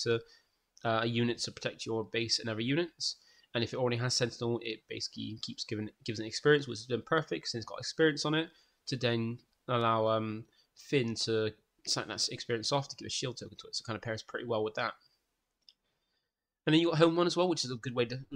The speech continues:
uh, what's it, spam the board, and also give you a bit of healing. 'Cause while it's a heavy one at eight cost, it goes in the space arena, which is not,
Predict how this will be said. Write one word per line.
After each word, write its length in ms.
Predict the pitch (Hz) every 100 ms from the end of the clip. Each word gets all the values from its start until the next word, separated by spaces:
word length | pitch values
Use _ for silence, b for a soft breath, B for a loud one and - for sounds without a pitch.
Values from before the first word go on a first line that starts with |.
| 127 - 127
uh, 180 | 120
what's 180 | 117 113
it, 100 | 120
spam 280 | - 127 120
the 60 | 113
board, 340 | 135 170 175 -
and 160 | 143
also 640 | 139 147 - 139 131 131 127
give 100 | 127
you 80 | 120
a 40 | 117
bit 100 | 117
of 80 |
healing. 340 | - 147 113 104
'Cause 140 | -
while 160 | 123 127
it's 80 | 110
a 100 | 113 -
heavy 220 | 165 175 185
one 200 | 175 165
at 60 | -
eight 180 | 143
cost, 300 | - 139 139
it 40 | -
goes 160 | 123
in 60 | 120
the 60 | 113
space 340 | - 143 -
arena, 160 | 151 156
which 220 | 120 113
is 100 | 110
not, 260 | 123 131